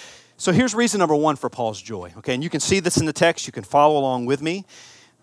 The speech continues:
Let me read verses twelve and thirteen to you first so that you can have it in your mind. I want you to know, brothers, that what has happened to me has really served to advance the gospel, so that it has become known throughout the whole imperial guard and to all the rest that my imprisonment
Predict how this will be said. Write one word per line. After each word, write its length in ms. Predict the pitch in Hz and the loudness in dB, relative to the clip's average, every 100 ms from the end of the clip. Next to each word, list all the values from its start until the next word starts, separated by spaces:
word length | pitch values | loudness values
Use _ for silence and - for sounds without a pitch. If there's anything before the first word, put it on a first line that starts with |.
| _ - | _ -2
Let 60 | |
me 100 | 156 | 0
read 240 | 151 190 190 | 2 2 4
verses 300 | 180 - 143 | 2 0 -2
twelve 240 | 180 170 | 2 4
and 100 | 156 | 4
thirteen 420 | 143 127 196 175 151 | -2 -2 -2 -2 -2
to 120 | 139 | -6
you 140 | 120 | -8
first 480 | - - 123 - - | -4 0 0 0 -8
so 160 | - 113 | -10 -10
that 120 | - | -8
you 60 | |
can 80 | 110 | -2
have 220 | 113 165 | 4 4
it 40 | 175 | 4
in 60 | |
your 80 | 170 | 0
mind. 240 | 143 123 120 | 2 2 2
I 40 | |
want 260 | 147 156 151 | 2 0 -2
you 40 | |
to 40 | 139 | -2
know, 140 | 139 | -2
brothers, 440 | 127 139 143 135 - - - - | 2 2 2 -4 -12 -20 -18 -6
that 160 | 110 | -6
what 280 | 110 127 156 | -2 4 4
has 200 | 143 147 | 4 -4
happened 440 | - 139 151 151 - | 2 4 2 -2 -8
to 120 | 120 | -6
me 320 | 123 147 156 | -2 0 -2
has 220 | 123 110 | -4 -6
really 240 | 127 131 113 | -6 -4 -4
served 600 | - 151 151 160 165 - | -6 -4 -2 -2 -4 -6
to 100 | 113 | -8
advance 380 | 101 127 135 | -4 -4 -4
the 80 | 131 | -2
gospel, 560 | 131 156 175 262 262 - _ _ _ _ _ - | 4 4 4 -8 -8 -10 _ _ _ _ _ -14
so 200 | - 127 | -6 -2
that 160 | 127 | 0
it 100 | 135 | 0
has 240 | 123 131 113 | 0 -2 -4
become 380 | 113 - 120 120 | -8 -4 -4 0
known 360 | 160 196 202 | 0 2 0
throughout 240 | 160 131 123 | 0 -2 -2
the 100 | 107 | -2
whole 360 | 160 165 165 | 0 2 0
imperial 540 | 123 117 190 175 170 156 | -4 -8 -4 0 0 -2
guard 420 | 135 123 123 123 | -2 0 0 -2
and 140 | 104 | -8
to 160 | - 113 | -12 -12
all 320 | 120 147 165 | -8 -6 -4
the 100 | 147 | -4
rest 460 | 117 107 - - - _ - - _ - | -2 -4 -4 -10 -14 _ -20 -20 _ -6
that 120 | 107 | -2
my 200 | 104 131 | 2 2
imprisonment 760 | 131 120 190 180 180 170 - | 2 0 0 0 0 -2 -4